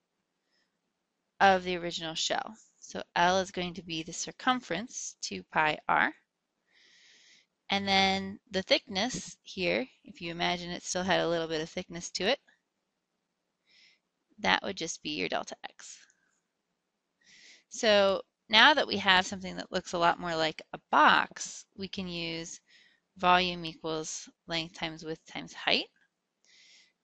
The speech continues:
or in this case, volume of one little slice. So we're gonna call that delta V. That's gonna be volume of one little slice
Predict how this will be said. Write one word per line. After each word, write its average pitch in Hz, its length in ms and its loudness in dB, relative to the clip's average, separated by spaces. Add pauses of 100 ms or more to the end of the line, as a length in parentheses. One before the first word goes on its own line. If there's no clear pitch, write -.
(300)
or 165 500 -2 (1800)
in 175 80 -10
this 175 240 -6
case, 175 400 -4 (480)
volume 175 640 2
of 175 180 -4
one 180 280 -2
little 170 220 -4
slice. - 720 -2 (160)
So - 120 -18
we're 170 80 -12
gonna 151 160 -8
call 160 240 0
that 151 220 2
delta 165 320 0
V. 156 260 -10
That's 170 160 -6
gonna 165 180 -14
be 151 120 -14
volume 165 340 0
of 170 160 -12
one 196 160 -4
little 240 200 -4
slice - 540 -4